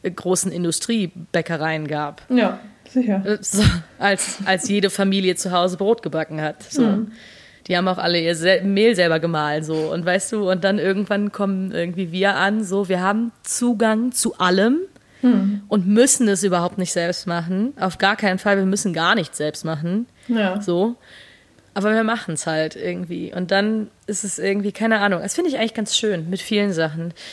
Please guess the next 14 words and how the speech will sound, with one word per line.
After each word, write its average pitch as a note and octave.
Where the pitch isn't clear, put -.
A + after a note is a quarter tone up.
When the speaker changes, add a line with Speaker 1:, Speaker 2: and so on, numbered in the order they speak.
Speaker 1:
dass F3
es -
jetzt G3+
irgendwie G3+
auch E3+
wieder G3
ein F#3+
bisschen G#3
irgendwie F#3
so F#3
darauf F3+
zurückgeht, F#3+
irgendwie, F3
ja, F3